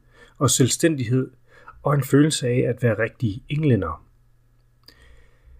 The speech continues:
Englands tretten nordamerikanske kolonier kan groft sagt opdeles i tre geografiske områder med vidt forskellige geografiske træk, som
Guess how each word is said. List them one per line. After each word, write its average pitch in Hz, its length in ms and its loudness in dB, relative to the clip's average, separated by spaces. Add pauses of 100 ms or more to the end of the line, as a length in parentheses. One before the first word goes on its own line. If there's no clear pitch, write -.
(220)
Englands 160 640 -2 (160)
tretten 123 640 -2
nordamerikanske 120 1120 -4
kolonier 123 540 -2
kan - 200 -16
groft - 460 -6 (200)
sagt - 380 -10 (100)
opdeles 127 720 -4 (160)
i 117 300 -6
tre - 440 -6
geografiske 123 720 0
områder 127 500 -2 (460)
med 123 240 0 (100)
vidt 165 160 -6
forskellige 120 560 -2
geografiske 127 760 -4
træk, 147 420 -8 (640)
som 131 460 0